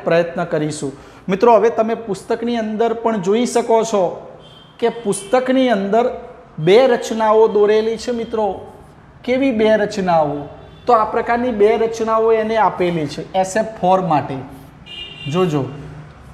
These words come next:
અહીં fluorine, અહીં fluorine, અહીં ફ્લોરિન અને અહીં ફ્લોરિન. આ જે બતાવ્યા ને મિત્રો, એ રચના બરાબર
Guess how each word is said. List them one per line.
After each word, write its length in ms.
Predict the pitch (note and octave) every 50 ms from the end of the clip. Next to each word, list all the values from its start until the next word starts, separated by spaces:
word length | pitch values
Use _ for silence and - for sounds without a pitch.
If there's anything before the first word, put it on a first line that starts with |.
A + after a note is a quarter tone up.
| - - - - - - - - - - - - - - -
અહીં 220 | F#3 G#3 A#3 A#3 -
fluorine, 380 | - A3+ A#3 A#3 A3+ A#3 B3 B3+ A#3 - - - - - - - - - - - - - - - - - -
અહીં 220 | F3 G3+ A#3 A#3 A#3
fluorine, 440 | - G#3+ G#3+ G#3+ G#3+ A3 A3 A3+ A#3+ - - - - - - - - - - - -
અહીં 200 | - F3+ A3 A#3 A3+ -
ફ્લોરિન 360 | - G#3+ G#3+ G#3+ A3+ A3+ A3
અને 180 | A3 G3+ G3+ G3+ G3+
અહીં 200 | G3 F#3+ F3+ E3+ - -
ફ્લોરિન. 340 | - D3 C3+ B2+ B2+ A#2 A#2+ - - - - - - - - - - - - - - - - - -
આ 120 | F#3 G3+
જે 220 | G#3 G3+ - B3
બતાવ્યા 500 | B3 A3+ A#3+ A#3 A#3 A#3+ B3 B3+ C4+ C4+
ને 100 | C4 B3+
મિત્રો, 300 | A#3+ G#3+ - - F#3 E3 C#3+ C3+ C3 - - - - - - - - - - - - - - - - - - - - - - -
એ 140 | A#3 B3
રચના 400 | A#3+ A#3 A3+ A#3+ - A#3+ B3 A#3+
બરાબર 500 | A3 G#3 G#3+ G#3 G#3 G3 F#3+ F#3+ A3+ A3